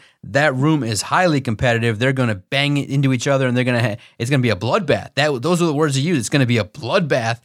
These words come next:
and the room is going to be better because of it."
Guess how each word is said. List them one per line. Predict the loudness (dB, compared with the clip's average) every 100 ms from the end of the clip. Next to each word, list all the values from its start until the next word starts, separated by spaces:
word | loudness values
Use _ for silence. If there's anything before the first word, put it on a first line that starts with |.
| _ _ _ -4
and | -2 0 -4 -10 -4
the | -2
room | 0 2 2 0
is | -2
going | 0 -2 0
to | -4
be | -4
better | -2 0 0 -2
because | -4 -4 -2 -2
of | -2
it." | -4